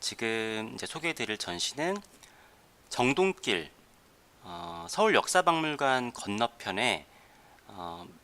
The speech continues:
매머드 커피숍이라는 곳이 있어요. 매머드 커피 정동길점인데 여기에는, 어, 기존의 작업들을 다양하게 보여주는 더 유니버스 전시를 열고 있습니다. 그러니까 우리의 경계에서는 신작을 발표를 하고,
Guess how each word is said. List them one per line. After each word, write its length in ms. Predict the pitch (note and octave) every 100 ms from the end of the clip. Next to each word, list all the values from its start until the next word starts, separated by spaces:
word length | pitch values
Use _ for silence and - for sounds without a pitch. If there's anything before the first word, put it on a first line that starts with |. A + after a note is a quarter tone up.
| -
매머드 380 | - D#3 G#3+ G#3+
커피숍이라는 680 | G3 - F3 D#3+ C#3 B2
곳이 200 | G#2 G2+
있어요. 360 | E2 - D#2+ D2+
매머드 340 | D#2 G#2 A2 -
커피 480 | - - - E3
정동길점인데 1160 | E3 F2+ F2+ A2 A2 G#2+ F2+ E2 D#2+ G#2+ G2+ D#2 - - - - -
여기에는, 840 | F2+ F#2 C3+ D3 C#3+ C#3 C#3+ C#3 C3 - - - - _ _ _ _ -
어, 120 | F2+ -
기존의 460 | - G3+ A#3 A#3
작업들을 760 | - F#2 G2+ - F#2 A#2+ G#2 - -
다양하게 460 | F#2+ G#2 A2 G#2
보여주는 600 | F#2+ F2 E2+ - B2+ F3+ - - -
더 200 | - F#2+
유니버스 840 | F#2+ A2 C3 A2 G#2 - G2+ E2+ D2 - - - _ _ _
전시를 640 | - F2+ F2 - F#2+ D3 G#2+
열고 340 | F2+ F2+ F#2+
있습니다. 560 | - G2 D#2+ - D#2 - - - - - - - - - - - - -
그러니까 300 | - G2 -
우리의 300 | A2+ D3+ G#3+
경계에서는 560 | D3+ A#2+ D3+ D#3 D3+ D3
신작을 400 | - G#3 G#3+ G#3
발표를 420 | G#2 - C#3 C#3+
하고, 400 | C#3 - F3 E2+